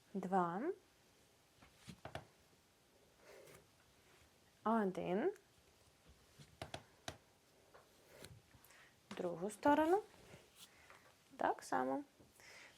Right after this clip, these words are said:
Спочатку піднімаємо колінце, опускаємо,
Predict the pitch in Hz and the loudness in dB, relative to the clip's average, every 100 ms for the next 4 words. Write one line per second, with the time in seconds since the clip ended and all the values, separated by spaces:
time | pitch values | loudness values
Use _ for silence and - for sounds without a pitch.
0 | - - - 190 - 208 208 196 208 214 | 0 0 0 -4 -2 0 2 4 2 4
1 | 294 294 359 349 381 381 233 - 185 - | 6 8 6 4 0 2 2 2 -6 0
2 | 185 202 254 330 | 0 2 2 2